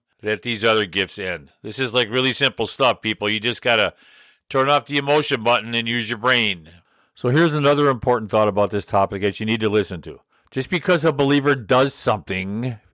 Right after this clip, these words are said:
because they believe it to be biblically true, that does not make it biblically true. I truly believe that's the main reason why believers get caught up in this speaking in a tongue thing.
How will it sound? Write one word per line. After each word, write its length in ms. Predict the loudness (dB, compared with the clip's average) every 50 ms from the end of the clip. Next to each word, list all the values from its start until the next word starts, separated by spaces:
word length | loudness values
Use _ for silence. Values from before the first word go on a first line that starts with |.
| _ _ _ _ _
because 300 | -8 -2 0 0 0 2
they 140 | 2 0 0
believe 360 | 0 0 2 2 2 2 2
it 100 | 0 -2
to 100 | -2 0
be 140 | 0 0 0
biblically 560 | 0 0 0 2 2 2 0 -2 -2 -6 -6
true, 540 | -4 -2 0 2 2 4 4 2 0 -2 -4 _ _ _ _ _ _ _ -6
that 120 | -6 -4
does 160 | -2 -4 -4
not 280 | 0 0 0 0 0 -4
make 340 | -6 -2 0 0 0 0 -2
it 180 | -4 -4 0
biblically 400 | 0 0 0 0 -2 -2 -2 -4
true. 380 | -4 -4 -2 -2 -2 -2 -4 -8 _ _ _ _ _ _ _ _ _ _ _ -2
I 100 | -2 0
truly 300 | 0 0 0 0 0 0
believe 400 | 0 2 2 4 4 4 4 4
that's 220 | 2 0 0 0
the 80 | -2 -2
main 300 | 0 2 0 0 0 0
reason 340 | 0 0 0 0 0 -2
why 160 | 0 2 2 0
believers 420 | 0 0 0 0 0 0 -2 -4
get 220 | -4 -8 -8 -8
caught 340 | -8 -4 0 2 2 4 4
up 200 | 2 2 0 -2
in 100 | -4 -2
this 320 | -2 -2 -4 -4 -6 -14 -20 _ _ _ -20
speaking 640 | -16 -14 -12 -8 -6 -4 -4 -4 -4 -4 -4 -2 0
in 100 | 0 0
a 60 | 0
tongue 340 | 0 2 2 2 2 0 -2
thing. 320 | -2 -2 -2 -2 -6 -12